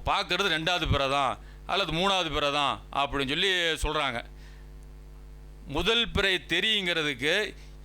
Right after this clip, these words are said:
இந்த வருஷம் ரெண்டாயிரத்தி இருபத்தி நாலு நம்ம ரமலான் ஆரம்பிச்சோம்ல, அதுலயே நீங்க பாருங்க, ஒரு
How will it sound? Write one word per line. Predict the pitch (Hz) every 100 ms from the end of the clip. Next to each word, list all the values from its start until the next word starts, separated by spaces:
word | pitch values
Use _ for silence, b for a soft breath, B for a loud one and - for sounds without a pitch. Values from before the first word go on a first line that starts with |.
| 180
இந்த | 220 208 165
வருஷம் | 196 202 165 156
ரெண்டாயிரத்தி | 185 202 202 165
இருபத்தி | 185 190 190
நாலு | 175
நம்ம | 165 160
ரமலான் | 180 208 202 160 175
ஆரம்பிச்சோம்ல, | 202 190 - 175 180 165 117 - B B B -
அதுலயே | 156 202 220
நீங்க | 185 147
பாருங்க, | 156 143 139 185 160 - - - - - - - - - B B 151
ஒரு | 196